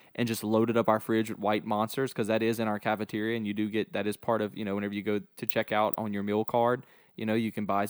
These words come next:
a Monster and swipe it. It's, it's paid for. But, um, they had loaded it up. I was like, "Man, this is awesome." And then every day I see, you know, multiple residents drinking white Monsters, and we'll make trips to get white Monsters. So that is, you know, that is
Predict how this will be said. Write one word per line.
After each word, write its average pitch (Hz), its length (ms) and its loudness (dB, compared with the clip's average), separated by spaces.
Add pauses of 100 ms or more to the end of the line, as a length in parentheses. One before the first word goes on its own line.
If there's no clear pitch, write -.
(100)
a - 40 -8
Monster 104 360 -2
and 107 100 -4
swipe 104 260 -2
it. 107 60 -2
It's, 98 240 -6 (100)
it's - 140 -12
paid 107 240 -2
for. 127 300 0 (320)
But, 123 220 4 (300)
um, 104 460 0
they 120 140 4
had 127 100 6
loaded 117 300 4
it 120 40 4
up. 117 140 4
I 110 40 4
was 107 120 0
like, 101 180 -6
"Man, 117 220 -2
this 120 140 -6
is - 80 -4
awesome." 110 260 2
And 107 100 -4
then 110 80 -2
every 120 260 2
day 113 380 2
I 101 120 -2
see, 110 440 -4
you - 80 -6
know, 98 120 -2
multiple 110 400 0
residents 107 420 -2
drinking 110 460 -4
white 101 160 0
Monsters, 104 420 -4
and 104 80 -4
we'll 107 120 0
make 104 180 -2
trips - 240 -2
to 120 100 -4
get 101 140 -2
white 101 180 0
Monsters. 110 480 -2 (280)
So 123 200 4
that 135 220 8
is, 156 160 2 (340)
you 139 100 2
know, 123 200 4
that 123 260 6
is 131 180 4